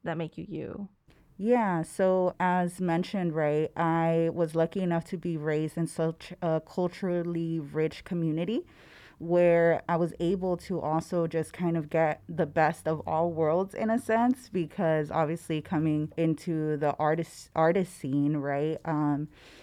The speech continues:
Speaker 2: I came with a lot of, um, with a lot of influence, right, that was not just of my family, right? It was of my neighbors, it was of my community, it was of my classmates.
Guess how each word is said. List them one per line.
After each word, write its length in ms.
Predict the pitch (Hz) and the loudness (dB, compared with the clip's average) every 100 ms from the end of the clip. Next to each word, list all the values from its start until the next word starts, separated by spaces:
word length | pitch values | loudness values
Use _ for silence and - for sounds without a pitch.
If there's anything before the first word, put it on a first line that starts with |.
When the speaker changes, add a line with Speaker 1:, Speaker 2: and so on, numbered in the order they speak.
| - - - _ - | -20 -20 -20 _ 0
Speaker 2:
I 280 | 175 170 170 | 2 2 0
came 460 | - 170 170 180 | -4 -2 0 0
with 240 | 175 160 165 | 0 0 0
a 80 | 156 | -4
lot 560 | 151 147 147 165 175 - | 0 0 2 2 0 -2
of, 540 | 160 151 151 147 147 156 - | 0 2 0 0 -2 -6 -4
um, 720 | 156 147 139 - 90 - - | -2 -2 -4 -6 -8 -10 -12
with 240 | - 185 190 | -4 -2 0
a 40 | |
lot 280 | 208 196 208 | 2 2 2
of 240 | 233 233 - | 2 0 0
influence, 800 | 214 220 208 160 147 151 - - | 2 2 2 2 2 0 -4 -2
right, 340 | 151 160 160 | 0 0 0
that 380 | 156 151 143 - | 0 0 0 -2
was 240 | 170 160 | 0 0
not 540 | 156 151 147 151 160 - - | 0 2 4 4 2 -2 -2
just 280 | 160 156 - | 0 0 0
of 160 | 180 170 | 2 2
my 160 | 165 139 | 2 0
family, 680 | - 147 151 190 240 294 254 - | -2 -2 -2 -2 -2 -2 -6 -8
right? 260 | 165 156 170 | -2 0 2
It 60 | 165 | 0
was 160 | 156 | 0
of 120 | 180 | 0
my 140 | 185 202 | 0 0
neighbors, 580 | 202 220 220 156 139 147 | 2 2 2 2 0 0
it 60 | |
was 160 | 160 185 | -2 -2
of 100 | 185 | -4
my 140 | 190 | -6
community, 640 | - 185 190 208 175 143 143 | -6 -4 0 0 0 -2 -2
it 60 | |
was 160 | 151 165 | -4 -2
of 80 | 170 | -4
my 160 | 175 | -4
classmates. 840 | 180 - 190 208 - 147 135 135 | -2 2 2 0 -2 -2 -2 -4